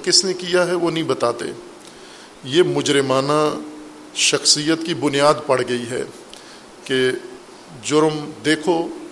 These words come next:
اور آنکھیں بند کر لو، اور مجرم کا بلکہ ساتھ دو۔ یہ کتمان شہادت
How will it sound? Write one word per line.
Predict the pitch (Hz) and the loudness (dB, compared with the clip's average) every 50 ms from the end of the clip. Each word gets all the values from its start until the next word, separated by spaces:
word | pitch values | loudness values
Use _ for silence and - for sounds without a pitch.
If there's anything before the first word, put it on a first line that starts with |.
| - - | -6 -2
اور | 143 135 | 0 2
آنکھیں | 131 131 131 127 143 139 123 | 4 2 2 0 -4 -2 2
بند | 135 135 131 127 | 2 0 0 2
کر | - 127 113 113 | -2 -2 -2 0
لو، | 123 - - - - - - - - - - - - - - - - - - - - - - | -4 -6 -8 -8 -12 -16 -20 -20 -20 -20 -20 -20 -20 -20 -20 -20 -20 -20 -20 -20 -20 -16 -6
اور | - 131 127 127 127 123 127 127 - - - - - - 135 | -2 2 2 4 2 2 0 -4 -8 -14 -18 -20 -20 -14 -4
مجرم | 135 147 143 131 147 160 160 160 160 | -2 -2 0 0 0 0 0 0 2
کا | 170 165 | 0 2
بلکہ | 117 151 151 151 160 147 | 2 2 0 2 2 4
ساتھ | - - - 147 147 147 147 - - 127 | 4 6 6 6 4 4 2 0 -4 -2
دو۔ | 127 120 113 107 - - - - - - 139 | -2 0 -2 -4 -8 -10 -14 -16 -16 -14 -8
یہ | 131 135 127 - | -6 -6 -6 -4
کتمان | - 127 - 139 131 131 131 131 131 131 127 | -4 -4 -4 -2 -2 0 0 0 0 0 -2
شہادت | - - 139 123 113 131 127 123 117 120 151 156 156 156 - | 0 2 0 0 2 2 0 0 4 4 4 4 4 2 -6